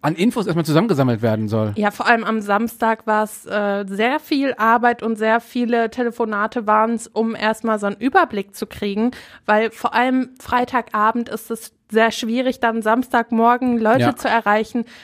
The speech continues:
Speaker 2: weil es ist keine typische Bürozeit, da muss man erstmal die Polizei erreichen, man versucht irgendwie mit allen kurz zu sprechen, die Stadt auch.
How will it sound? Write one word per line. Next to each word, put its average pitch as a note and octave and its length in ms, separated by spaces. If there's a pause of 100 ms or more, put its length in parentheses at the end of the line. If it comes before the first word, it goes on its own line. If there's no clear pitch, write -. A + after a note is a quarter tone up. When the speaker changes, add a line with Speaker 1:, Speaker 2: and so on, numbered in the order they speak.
Speaker 2:
weil G#3+ 220
es - 140
ist A#3 160
keine A#3 340
typische B3 460
Bürozeit, A#3 680
da G#3+ 60
muss A3+ 180
man A#3 160
erstmal A3+ 240
die A#3 60
Polizei A#3 500
erreichen, A3+ 480
man A3+ 140
versucht A3+ 360
irgendwie A#3 320
mit A#3 220
allen A3+ 220
kurz - 260
zu C4+ 100
sprechen, A#3+ 360
die G3+ 80
Stadt - 420
auch. C#4 300